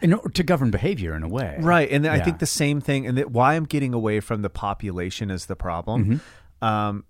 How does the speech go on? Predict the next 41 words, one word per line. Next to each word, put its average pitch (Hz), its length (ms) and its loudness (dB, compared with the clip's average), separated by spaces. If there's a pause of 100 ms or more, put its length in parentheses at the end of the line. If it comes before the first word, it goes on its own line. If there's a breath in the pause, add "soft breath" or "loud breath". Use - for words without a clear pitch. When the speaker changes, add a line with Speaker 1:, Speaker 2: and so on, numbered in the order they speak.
Speaker 2:
is 127 180 0
because 139 500 -2 (420 soft breath)
the 143 100 2
people 196 480 0
saying 127 640 0
mostly, 110 960 0
and 120 120 -2
it 131 40 0
was 139 180 -2
us 131 160 -2
too, 120 140 -6
so 107 160 -4
I'm, 98 140 -6 (200)
Speaker 1:
Yeah. 104 140 4
Speaker 2:
I'm 107 120 -2
in 110 120 -4
that 107 160 -6
group, 110 220 -4
Speaker 1:
No, 113 100 2
Speaker 2:
but 110 60 2
Speaker 1:
we're 107 120 4
in 151 80 0
it. 95 160 -6
We 95 160 -2 (300)
Speaker 2:
uh, 92 140 -12
the 135 200 -4
population, 147 1000 2
and 117 120 -4
I 113 60 0
fit 104 260 -6
both 104 220 -6
categories, 95 500 -6
so 101 100 -6
this 87 140 -8
is 90 120 -10
kind 104 200 -4
of 90 80 -6
embarrassing 87 560 -6
to 92 120 -10
admit, 170 320 -6
but 98 180 -4